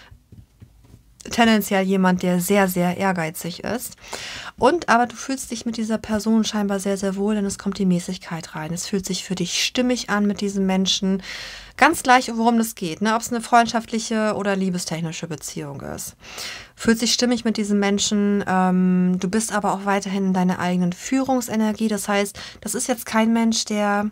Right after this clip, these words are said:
dich trägt, sondern du hast ja hier definitiv irgendwas Emotionales losgelassen, was dich auch mental blockiert hat. Und mit der Mäßigkeit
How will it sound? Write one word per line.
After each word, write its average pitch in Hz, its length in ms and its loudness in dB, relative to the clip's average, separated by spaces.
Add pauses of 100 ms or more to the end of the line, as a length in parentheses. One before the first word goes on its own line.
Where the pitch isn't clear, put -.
(140)
dich 202 180 -2
trägt, - 600 -2 (520)
sondern 175 400 2 (140)
du 202 180 0
hast 220 280 -2
ja 190 180 4
hier 196 420 0
definitiv 202 920 -4 (180)
irgendwas 233 500 2
Emotionales 185 960 -2
losgelassen, 175 680 -2
was 170 160 -4
dich - 180 -6
auch 175 100 -2
mental 185 520 0
blockiert 175 540 -6
hat. 226 240 -4 (600)
Und 302 440 2 (1040)
mit 196 140 2
der 202 100 6
Mäßigkeit 202 720 0